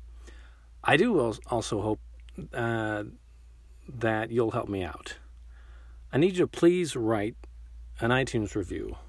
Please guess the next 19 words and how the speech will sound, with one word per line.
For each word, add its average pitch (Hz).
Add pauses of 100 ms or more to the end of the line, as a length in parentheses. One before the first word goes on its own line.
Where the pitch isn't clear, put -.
(100)
for -
The 107
Story 90
Is. - (1040)
As 117
I -
look 220
at 185
the 160
standings 147
right 120
now, 95
it 98
says -
we 113
have 113
about 104
seven 113
reviews 98